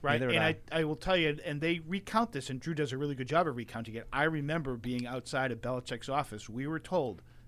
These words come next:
Speaker 1: "Have a crew outside of Belichick's office. He's gonna make a decision. He's bringing Tom and Drew, and he's gonna inform of the decision." They both walk out. They both go their separate ways.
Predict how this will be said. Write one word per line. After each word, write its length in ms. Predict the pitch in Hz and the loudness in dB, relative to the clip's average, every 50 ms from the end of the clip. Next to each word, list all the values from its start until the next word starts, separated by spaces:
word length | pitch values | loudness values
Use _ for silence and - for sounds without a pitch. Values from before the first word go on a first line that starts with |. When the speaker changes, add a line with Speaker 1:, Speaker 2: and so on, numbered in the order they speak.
| - - - | -20 -20 -10
Speaker 1:
"Have 240 | - - 139 143 | -2 -2 0 0
a 40 | - | -2
crew 460 | - - - 175 165 156 156 156 151 - - - - - - - | -6 -6 -2 2 2 4 4 2 0 -2 -10 -20 -20 -18 -10 -4
outside 360 | 139 143 135 - 165 151 147 | -2 -2 -2 2 2 2 2
of 60 | 151 147 | 4 4
Belichick's 400 | 156 151 151 151 165 139 - 170 | 4 2 2 0 -2 -6 -2 -2
office. 300 | 151 135 - 120 - - | -2 -2 -2 -6 -10 -8
He's 120 | 131 110 | -10 -8
gonna 200 | 107 120 127 139 | -4 -4 -2 -2
make 200 | 139 127 135 - | -2 -4 -4 -4
a 40 | 147 | -6
decision. 600 | 127 151 139 - - 226 214 - 147 143 147 143 - - - - - - | -8 -8 -6 0 2 2 2 2 0 -4 -6 -6 -8 -12 -20 -20 -18 -12
He's 180 | - 120 113 | -10 -10 -8
bringing 280 | 107 123 139 147 143 135 | -6 -6 -4 -4 -4 -4
Tom 300 | 131 - 135 139 139 139 | -4 -2 -2 -2 -2 -2
and 80 | 131 123 | -4 -4
Drew, 180 | 120 131 131 | -2 -2 -2
and 80 | 131 123 | 0 -2
he's 140 | 120 110 - | -2 -4 -4
gonna 160 | - 120 117 | -4 -4 -4
inform 300 | 110 110 - 156 147 151 | -4 -4 -4 -4 -4 -4
of 80 | 143 | -4
the 60 | 131 127 | -6 -8
decision." 500 | 127 127 - - 208 202 139 101 71 - - - - - - - - | -8 -8 -4 -2 -2 -2 -2 -6 -10 -12 -16 -20 -20 -20 -20 -16 -8
They 100 | - 101 | -8 -8
both 320 | 95 - 120 120 127 - - | -4 -2 -2 -2 -2 -2 0
walk 220 | 127 123 - - | -2 -2 0 -2
out. 120 | 131 131 - | -4 -2 -2
They 80 | 113 | -4
both 260 | 110 - 110 110 110 - | -6 -4 -6 -6 -6 -4
go 120 | 127 117 | -4 -4
their 100 | 117 113 | -4 -4
separate 300 | - - 139 - 139 117 | -6 -6 -8 -6 -6 -2
ways. 340 | 147 170 170 131 120 - | 0 2 2 2 0 -4